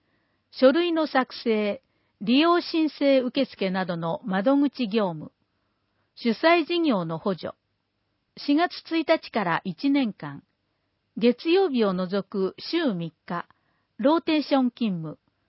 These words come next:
祝日休日は休み。午前九時から午後五時。北地区東地区文化センター。時給九百五十二円。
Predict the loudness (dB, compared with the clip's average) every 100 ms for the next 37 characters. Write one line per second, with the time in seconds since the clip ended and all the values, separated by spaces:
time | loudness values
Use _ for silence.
0 | _ -16 -2 0 2 -2 -4 -2 0 0
1 | -2 -6 -2 0 0 -2 -6 -6 -6 -6
2 | -10 _ _ _ _ _ -10 -2 0 2
3 | 0 0 -4 -4 -4 -2 -2 -6 -2 0
4 | 0 0 -4 -6 -12 _ _ _ _ _
5 | _ _ _ -18 0 0 0 -8 -2 -2
6 | 2 0 0 -4 -16 -4 -4 0 -2 -2
7 | -4 -4 -6 -8 -12 -12 -16 _ _ _
8 | _ _ _ _ _ _ -4 -4 -2 0
9 | 0 0 -4 _ -8 0 0 0 -2 -2
10 | -2 -2 0 2 2 0 -4 -8 -14